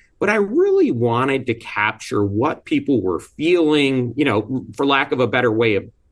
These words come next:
describing it, taste, sense, and smell, and I try to convey that to the reader. For example, if I can just pick one, I interviewed Angel Raish and another woman, Kathy McKee, two women that left a, an imprint on me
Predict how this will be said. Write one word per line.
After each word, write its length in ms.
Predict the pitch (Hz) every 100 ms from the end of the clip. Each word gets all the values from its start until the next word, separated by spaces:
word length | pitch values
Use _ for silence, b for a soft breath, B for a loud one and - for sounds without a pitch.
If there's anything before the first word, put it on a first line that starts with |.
| -
describing 500 | - - 165 185 117
it, 260 | 113 117
taste, 420 | - 151 156 185 -
sense, 320 | 135 135 -
and 160 | 113
smell, 560 | - - 165 175 69 - B B B -
and 160 | 170
I 80 | 170 -
try 420 | - - 202 254
to 120 | 269 202
convey 560 | 156 127 101 110 135
that 380 | 127 117 104 -
to 100 | 113
the 100 | 98
reader. 540 | 101 131 185 139 73
For 180 | - 151
example, 680 | 131 - 165 208 - 120 107 -
if 100 | 120
I 80 | 131
can 140 | 143
just 180 | 143 -
pick 260 | - 180 -
one, 380 | 143 85 85 80 B B B
I 60 | -
interviewed 580 | 202 311 311 151 135 107
Angel 400 | 127 131 139 127
Raish 720 | 110 90 101 98 101 - - -
and 140 | 117
another 300 | 135 147 190
woman, 340 | 147 117 107 110
Kathy 400 | 110 101 - 113
McKee, 720 | 101 101 117 101 98 90 -
two 200 | - 208
women 380 | 156 131 120 104
that 220 | 82 98
left 400 | 131 170 180 -
a, 180 | 117 110 -
an 160 | 110 101
imprint 720 | 123 180 226 - 117 76 -
on 280 | - 104 98
me 300 | 85 85 -